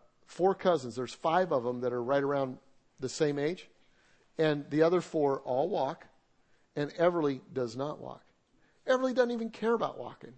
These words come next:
Everly loves life. She doesn't see a need to walk. Everybody serves her. It ge-, it gets her around. It's fine. She doesn't wanna walk.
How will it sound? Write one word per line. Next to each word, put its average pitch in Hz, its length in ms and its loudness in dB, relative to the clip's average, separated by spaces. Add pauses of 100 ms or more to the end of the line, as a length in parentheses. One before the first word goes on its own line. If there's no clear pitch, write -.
(240)
Everly 143 320 4
loves 160 340 4
life. 208 720 0 (360)
She - 120 -12
doesn't 165 320 2
see 190 220 0
a 180 40 2
need 185 280 0
to 196 60 0
walk. 202 240 -2
Everybody 127 300 0
serves 143 420 -4
her. 208 320 2 (340)
It 135 140 -4
ge-, 135 40 2
it 147 320 2
gets 143 220 4
her 156 220 6
around. 165 360 4 (260)
It's - 120 -10
fine. 175 200 2 (140)
She - 140 0
doesn't 165 180 2
wanna 165 120 2
walk. 208 220 0